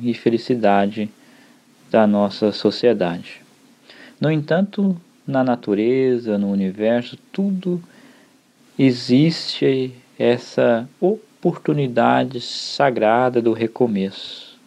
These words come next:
É o dia que recomeça,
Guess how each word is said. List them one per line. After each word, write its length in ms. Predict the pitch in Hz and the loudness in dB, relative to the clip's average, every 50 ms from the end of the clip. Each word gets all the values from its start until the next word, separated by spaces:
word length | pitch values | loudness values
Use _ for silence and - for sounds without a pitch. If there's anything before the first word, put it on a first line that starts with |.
| _ _ _ _ _ _ _ _ _ | _ _ _ _ _ _ _ _ _
É 140 | - 151 151 | -2 0 2
o 100 | 147 131 | 2 2
dia 220 | 117 117 117 123 120 | 0 0 0 0 0
que 120 | 120 110 | 0 -2
recomeça, 1160 | 107 107 101 - 101 92 95 98 98 104 107 107 107 104 104 - - - - 107 101 104 - | -2 -2 0 0 -2 0 0 2 2 4 4 4 2 0 -2 -6 -16 -10 -8 -8 -8 -8 -12